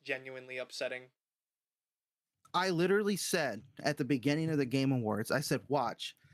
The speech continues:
Speaker 2: Okay, everybody knows why the internet was made. Okay, the internet was made for porn and cats. Okay, and so
Speaker 1: <laughs>
Speaker 2: here we go. We got this, we got this cat game. And here's the thing: the cat game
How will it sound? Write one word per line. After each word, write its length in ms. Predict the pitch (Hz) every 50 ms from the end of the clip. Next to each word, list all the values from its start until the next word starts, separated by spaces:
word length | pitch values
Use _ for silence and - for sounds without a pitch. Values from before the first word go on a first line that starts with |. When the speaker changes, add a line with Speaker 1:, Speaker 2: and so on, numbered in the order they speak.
| - _ _ -
Speaker 2:
Okay, 280 | 113 - - 135 135 131
everybody 420 | 135 147 175 160 202 202 202 208
knows 300 | 202 196 190 180 175 160
why 160 | 170 151 151
the 160 | 139 147 147 151
internet 340 | 143 143 139 131 123 113
was 140 | - 113 -
made. 300 | 113 110 107 95 87 - -
Okay, 160 | - 120 113
the 160 | 113 113 113
internet 320 | 127 139 156 170 180 180 -
was 160 | 170 190 151
made 520 | 151 151 135 117 113 113 110 110 - 123 - _ _ _ _ - - - - - _
for 720 | - - - - 139 127 123 123 120 117 107 113 107 - _ _ _ _ _ _ -
porn 560 | - - 165 160 170 180 190 202 208 214 214 -
and 180 | - 151 135 -
cats. 600 | - - 156 117 120 117 - - - - - - - _ _ -
Okay, 460 | 107 147 - 151 131 123 127 135 147 - - 202 - -
and 140 | - 131 123
so 200 | - 185 156 139
Speaker 1:
<laughs> 60 | 135
Speaker 2:
here 160 | 127 151 160
we 120 | 170 185 185
go. 320 | 180 190 180 170 160 156
We 160 | 147 147 139
got 260 | 113 147 131 139 143
this, 300 | - 131 117 110 - - -
we 120 | 123 131
got 240 | 117 139 135 131 -
this 160 | 127 117 - -
cat 340 | - 180 170 180 175 -
game. 460 | 147 151 160 160 160 160 160 160 165 165 - - - - -
And 160 | - 196 196
here's 180 | 202 254 269 220
the 60 | 208
thing: 300 | - 208 180 135 - - 139
the 100 | 147 151
cat 360 | - - 220 233 254 - 190
game 420 | 196 196 190 185 180 175 175 170